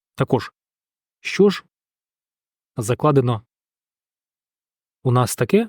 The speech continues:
маю на увазі людей, що робить нас привабливішими? І тут є наступні дослідження вчених. Вони спираються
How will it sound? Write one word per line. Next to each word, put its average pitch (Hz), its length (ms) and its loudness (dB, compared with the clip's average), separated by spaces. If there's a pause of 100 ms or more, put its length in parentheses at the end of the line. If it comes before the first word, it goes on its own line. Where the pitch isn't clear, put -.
маю 120 200 2
на 117 100 -2
увазі 113 340 -2
людей, 104 380 -4 (400)
що - 420 0
робить 123 400 2
нас 143 320 0 (160)
привабливішими? 120 840 0 (1800)
І 143 460 4 (680)
тут 180 200 -2
є 143 160 4
наступні 139 540 0
дослідження 123 600 0
вчених. 98 480 -10 (500)
Вони 156 420 4
спираються 135 720 0